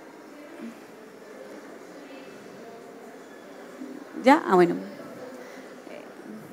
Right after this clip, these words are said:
Bueno, buenas noches para todos.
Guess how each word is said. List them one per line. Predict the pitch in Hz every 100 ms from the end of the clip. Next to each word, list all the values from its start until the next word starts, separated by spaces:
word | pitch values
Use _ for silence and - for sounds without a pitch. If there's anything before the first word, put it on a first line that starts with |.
| - - - - - - - - - - - - - - - - - - - - - - - - - - - - - - - - -
Bueno, | 226 302 339 320 - -
buenas | 254 254 262
noches | 302 302 294
para | 277 233 220
todos. | 277 311 330 330 -